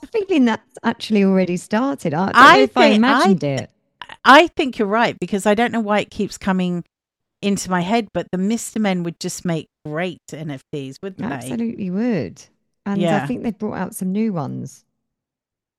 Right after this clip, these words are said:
Speaker 2: Yes, I think you're right.
Speaker 1: <laughs>
Speaker 2: Yeah, that keeps going through my head. Anyway, publishing a book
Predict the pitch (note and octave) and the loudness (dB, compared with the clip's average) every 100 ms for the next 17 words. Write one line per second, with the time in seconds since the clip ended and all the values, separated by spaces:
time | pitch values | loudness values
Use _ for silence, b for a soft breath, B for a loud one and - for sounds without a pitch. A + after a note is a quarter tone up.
0 | _ _ _ _ - G#3+ G#3+ - - - | _ _ _ _ -4 -4 -4 -12 -14 -16
1 | E3 F3 D#3 D#3 F3+ A#3 - G#3+ - F#3 | -14 -12 -10 -6 -4 -4 -4 -6 -6 -10
2 | - F3 - - - F3+ F3 D3+ - _ | -10 -14 -14 -20 -4 0 0 0 -8 _
3 | A3+ A#3+ - - - G3 E3+ F#3 F3+ E3+ | 2 2 2 -6 -10 -10 -4 -4 -4 -6
4 | E3+ E3+ E3+ F3 D#3 - - B B - | -6 -4 -4 -2 -4 -6 -16 B B 0
5 | B3 A#3 G3 F3+ - C#4+ D4 D#4+ - C#4+ | 2 4 2 2 -2 0 0 0 -4 -2
6 | B3+ G3 F#3 | -2 0 -2